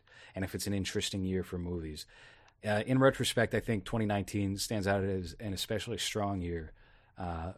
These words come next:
for, for films that were released. And then you take a look at, um, obviously this past year, and it seems like, wow, this is back in the gutter, and it's back to superficial wins and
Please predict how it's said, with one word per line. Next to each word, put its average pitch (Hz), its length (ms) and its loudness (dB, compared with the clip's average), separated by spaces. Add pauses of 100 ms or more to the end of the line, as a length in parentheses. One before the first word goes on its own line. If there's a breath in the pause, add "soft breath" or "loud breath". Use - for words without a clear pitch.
for, 92 400 -4
for 110 140 -6
films 95 320 -2
that 92 120 0
were 90 240 -2
released. 95 680 -4 (800)
And 117 100 2
then 131 80 8
you 139 80 6
take 135 200 4
a 127 40 4
look 117 240 4
at, 107 280 4 (120)
um, 101 440 -4 (840)
obviously 196 400 -4
this 92 160 -2
past 104 400 -6
year, 98 140 -2
and 92 100 -4
it 90 60 -10
seems 98 200 -6
like, 87 160 -6
wow, 85 200 -6
this 85 160 -8
is 87 80 -10
back 90 300 -6
in 92 60 -8
the 78 60 -12
gutter, 78 380 -10 (420 loud breath)
and 92 80 -8
it's 87 100 -8
back 98 280 -2
to 95 220 -4
superficial - 1080 -6
wins 76 540 -10 (420 soft breath)
and 80 360 -8